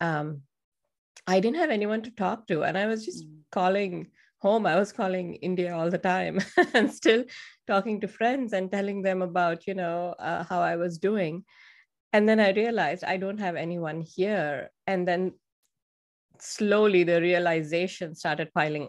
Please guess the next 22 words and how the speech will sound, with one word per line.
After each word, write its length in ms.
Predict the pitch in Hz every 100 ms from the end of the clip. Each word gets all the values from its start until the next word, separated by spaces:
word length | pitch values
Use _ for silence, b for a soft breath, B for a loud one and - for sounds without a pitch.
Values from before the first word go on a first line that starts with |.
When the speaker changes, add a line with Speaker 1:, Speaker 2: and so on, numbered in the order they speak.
| -
Speaker 1:
up 240 | 185 139 _ -
and, 160 | 160 -
"Oh, 200 | 294 156
I 80 | 170
have 240 | 175 160 -
to 80 |
start 280 | - 160 160 - _ _ -
all 200 | 160 156 -
over," 500 | 185 180 151 - 175 B B B B B
you 140 | 180 180
know, 340 | 175 175 180 -
um, 340 | 175 165 160 -
and, 160 | 180 165
"Oh, 400 | 226 196 143 - _ _ -
I 160 | 185
don't 160 | 185 175
know 100 | 175
how 140 | 170
to 80 | 151
do 180 | 151 165
this 340 | 156 240 -
here. 480 | - - 151 131 78